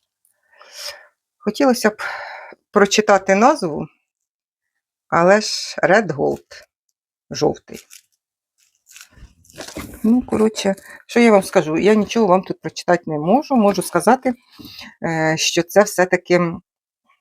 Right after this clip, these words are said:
щось ось фіолетове, віолет. Тут ще й цифри стоять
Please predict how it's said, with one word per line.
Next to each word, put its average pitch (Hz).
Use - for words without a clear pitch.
щось 262
ось -
фіолетове, 151
віолет. 196
Тут 196
ще 180
й 175
цифри 175
стоять 165